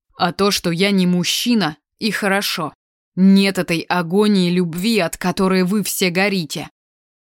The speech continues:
«Я не горю в агонии любви», возразила Лира. «Вы ошибаетесь.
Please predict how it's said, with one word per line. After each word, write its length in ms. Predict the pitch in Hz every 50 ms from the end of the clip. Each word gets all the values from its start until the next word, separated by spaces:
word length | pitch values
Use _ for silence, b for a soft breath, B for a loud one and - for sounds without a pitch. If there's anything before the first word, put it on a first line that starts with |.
| _ _ _ _ _ _ -
«Я 220 | 175 175 202 196
не 140 | 190 190 185
горю 360 | 165 190 185 180 190 220 220
в 100 | 185 170
агонии 480 | 165 156 165 175 175 170 170 165 165 160
любви», 540 | 170 180 170 170 180 190 180 151 156 - _ _ _ _ _ _
возразила 720 | - 165 175 160 165 175 180 180 175 165 165 160 160 160
Лира. 380 | 160 175 170 165 165 151 - - _ _ _ _ _ _
«Вы 280 | - - 185 185 190 180
ошибаетесь. 920 | 180 175 - - 185 170 185 196 190 165 156 - - - - - - -